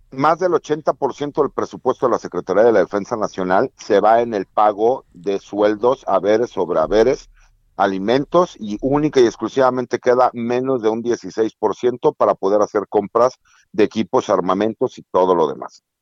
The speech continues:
Ante esta preocupación, obviamente, pues, el personal militar le solicita al presidente mayor presupuesto y se dan cuer-,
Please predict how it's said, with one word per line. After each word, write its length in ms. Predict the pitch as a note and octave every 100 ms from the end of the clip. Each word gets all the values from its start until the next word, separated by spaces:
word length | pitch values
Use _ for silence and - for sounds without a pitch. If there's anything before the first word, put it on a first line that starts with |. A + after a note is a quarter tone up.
| _ _ _
Ante 440 | A2+ A#2+ - B2 C#3
esta 240 | - D#3+
preocupación, 760 | D3+ D3+ - D3+ C#3+ D3+ C3 C3+
obviamente, 520 | B2+ C3 B2+ A2+ E3+
pues, 200 | - G#2
el 60 |
personal 460 | - F2+ G#2 G2+ A2
militar 360 | A#2+ G#2 G#2 G2+
le 100 | F#2+
solicita 440 | G2 F2 G2 A#2
al 80 | G#2+
presidente 640 | A2+ G#2+ B2+ A#2+ G#2 B2
mayor 400 | B2 G2 F#2 G2
presupuesto 680 | - A2 - - F#3+ - C#3
y 80 | G#2
se 100 | -
dan 180 | G#2 A2+
cuer-, 260 | - A2+